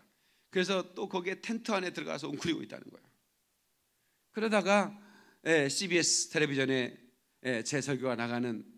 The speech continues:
그 방송을 듣고 너무 그, 뭐랄까, 자기 영혼에 빛이 들어온 걸 느낌을 받다는 거예요. 그래서 저게, 저한테 전화를 했어요. 그래서 그 예수 그리스도의 생명의 그,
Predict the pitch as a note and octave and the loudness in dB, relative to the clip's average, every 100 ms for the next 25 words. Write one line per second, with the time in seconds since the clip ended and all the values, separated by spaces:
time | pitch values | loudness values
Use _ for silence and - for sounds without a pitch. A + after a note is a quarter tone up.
0 | _ - A#2+ A#2+ B2+ C3 B2+ A#2+ A2+ A3 | _ -8 -8 -6 -8 -4 -6 -6 -6 -4
1 | E4+ - - _ _ _ _ _ - A#3 | -4 -6 -20 _ _ _ _ _ -6 2
2 | B3+ C4 A#3 - - - G#3 F#3 E3+ - | 4 4 2 -6 -14 -4 0 0 -2 -6
3 | D3 E3 D3 C3+ D#3+ A3+ - G#3 G#3+ G3+ | 0 2 2 0 -6 -4 -6 -2 0 0
4 | G#3 G3+ G3+ - A#3+ G#3+ F3 D3+ B2+ A#2 | -2 -4 -6 -6 -4 0 0 -2 -4 -4
5 | C3+ A2 G2+ G#2 G2+ F#2 - C2 - _ | -4 -6 -8 -10 -10 -12 -14 -14 -16 _
6 | _ _ _ _ _ _ C3 B2+ C3 B2 | _ _ _ _ _ _ -12 -8 -4 -4
7 | B2 B2+ A2+ A2+ B2 A#2 G#2 G2 - - | -4 -8 -6 -8 -6 -6 -8 -10 -10 -14
8 | - _ _ _ _ _ - - A3 G3+ | -16 _ _ _ _ _ -8 -6 0 0
9 | F#3 E3+ - - D#3+ E3 E3 D#3 D3+ D#3 | 2 2 0 -2 -6 -4 -2 0 -2 -10
10 | - - - - A3+ A#3 G#3+ G3 F3+ - | -20 -14 -6 -4 0 2 2 2 0 -6
11 | - F3+ E3+ E3 | -6 0 0 0